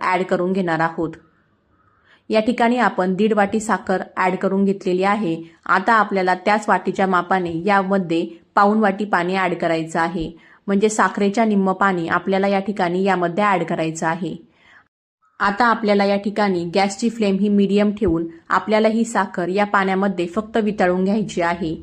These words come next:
तर या ठिकाणी तुम्ही बघू शकता आपली ही साखर दोन ते तीन मिनिटानंतर वितळलेली आहे. आपल्याला या ठिकाणी एक तारी दोन तारी पाक बनवत बसायचा नाही, तर फक्त या ठिकाणी या पाकाला चिकटपणा आलेला पाहिजे, म्हणजे almost एक तारी पाक बनत आलेला असेल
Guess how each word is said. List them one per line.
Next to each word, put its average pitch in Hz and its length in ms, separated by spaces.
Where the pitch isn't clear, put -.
तर 196 60
या 208 80
ठिकाणी 226 360
तुम्ही 208 260
बघू 196 240
शकता 202 380
आपली 202 280
ही 220 140
साखर 190 480
दोन 202 320
ते 220 80
तीन 202 220
मिनिटानंतर 185 680
वितळलेली 185 540
आहे. 190 320
आपल्याला 220 380
या 226 100
ठिकाणी 202 500
एक 196 260
तारी 208 200
दोन 196 300
तारी 190 180
पाक 190 240
बनवत 185 340
बसायचा 185 500
नाही, 196 360
तर 220 100
फक्त 240 360
या 220 120
ठिकाणी 208 520
या 202 100
पाकाला 196 520
चिकटपणा 208 580
आलेला 180 340
पाहिजे, 190 540
म्हणजे 202 300
almost 196 500
एक 202 240
तारी 208 180
पाक 185 300
बनत 185 300
आलेला 180 320
असेल 185 400